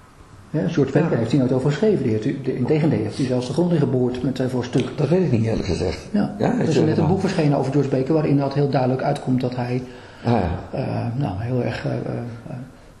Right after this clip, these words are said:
Speaker 2: Nou ja, zoals je zegt, eh, eh, Jip was een, eh, een hele gerenommeerde journalist. Het typische van Jip was wel, eh, ik heb geloof ik twee of drie keer een interview met hem gehad.
Speaker 1: Mhm.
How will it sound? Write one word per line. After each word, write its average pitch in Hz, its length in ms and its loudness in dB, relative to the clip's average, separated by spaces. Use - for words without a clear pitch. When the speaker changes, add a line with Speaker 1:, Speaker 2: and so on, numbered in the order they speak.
Speaker 2:
Nou 147 180 4
ja, 131 120 4
zoals 135 260 0
je 117 160 4
zegt, 143 280 2
eh, 110 640 4
eh, 101 100 4
Jip 131 160 2
was 117 180 0
een, 107 240 2
eh, 101 280 4
een 92 120 2
hele 113 260 4
gerenommeerde 104 560 4
journalist. 101 760 2
Het - 180 0
typische 139 380 2
van 107 200 2
Jip 104 440 2
was 101 160 2
wel, 117 340 0
eh, 98 280 4
ik - 120 0
heb - 80 0
geloof 110 200 2
ik - 60 -8
twee 156 160 4
of 120 60 0
drie 135 160 0
keer 120 240 2
een 101 80 2
interview 101 420 2
met 87 120 0
hem 87 120 -4
gehad. 87 260 -2
Speaker 1:
Mhm. 143 100 -2